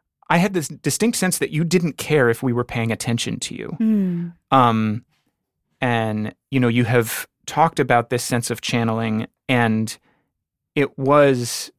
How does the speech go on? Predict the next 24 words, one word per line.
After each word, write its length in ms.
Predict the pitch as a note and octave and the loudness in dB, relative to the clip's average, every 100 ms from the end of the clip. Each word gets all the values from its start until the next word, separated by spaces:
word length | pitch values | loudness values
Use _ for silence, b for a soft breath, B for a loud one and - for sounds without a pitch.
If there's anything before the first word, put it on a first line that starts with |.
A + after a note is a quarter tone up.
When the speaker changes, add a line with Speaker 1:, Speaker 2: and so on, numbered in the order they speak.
| - | -2
Speaker 1:
that 160 | D3 | 0
is 80 | D3 | 0
a 60 | C#3+ | -2
perfect 480 | - - E3 D#3+ - | -6 -4 -2 -4 -6
description 520 | C3 - C#3 - A#2+ | -8 -2 -2 -2 -4
for 120 | - | -2
what 140 | B2 A#2 | 0 0
it 140 | - | -2
looked 320 | B2+ - - | -4 -4 -8
to 120 | - B2+ | -4 -2
me 160 | A#2 | 0
like 240 | A2 G#2+ - | 0 -2 -2
you 80 | A2 | -6
were 100 | G#2 | -4
doing. 340 | A#2 G#2+ - | -4 -4 -2
And 420 | A3+ A3 G3+ F#3 | 0 0 0 0
it 60 | C#3+ | 2
was 120 | C3+ | 2
Speaker 2:
Mm. 60 | F3+ | 0
Speaker 1:
so 520 | - C#3+ F3 G#3 A3+ b b b _ _ _ _ - | 0 2 4 4 0 b b b _ _ _ _ -6
magnetic, 760 | B2+ B2 B2 B2+ B2 - - _ | -4 -2 0 0 0 -4 -14 _
and 120 | C#3 B2 | 0 2
I 100 | B2 | 2
have, 360 | B2+ A#2 A#2+ | 0 -2 -6